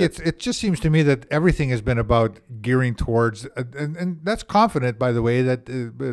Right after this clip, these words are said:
the coach felt that his team was gonna be strong enough to make the playoffs.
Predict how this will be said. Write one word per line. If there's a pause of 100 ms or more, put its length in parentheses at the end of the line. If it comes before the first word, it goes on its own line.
the
coach
felt
that
his
team
was
gonna
be
strong
enough
to
make
the
playoffs.